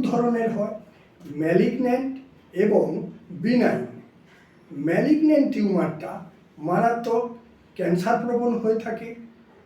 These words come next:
এই রোগে প্রথম শুরুটা মাথা যন্ত্রণা, গা বমি বমি ভাব,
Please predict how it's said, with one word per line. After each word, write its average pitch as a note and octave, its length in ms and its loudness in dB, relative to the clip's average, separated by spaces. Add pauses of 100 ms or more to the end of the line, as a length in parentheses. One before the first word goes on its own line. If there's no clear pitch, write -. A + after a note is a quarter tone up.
(320)
এই C4 280 2
রোগে F3 340 4 (540)
প্রথম F#3 420 0 (220)
শুরুটা - 520 2 (640)
মাথা C#3+ 360 -4
যন্ত্রণা, A#3+ 480 2 (520)
গা - 360 -6 (100)
বমি A3+ 300 4
বমি B3 240 2 (120)
ভাব, D#3+ 220 -2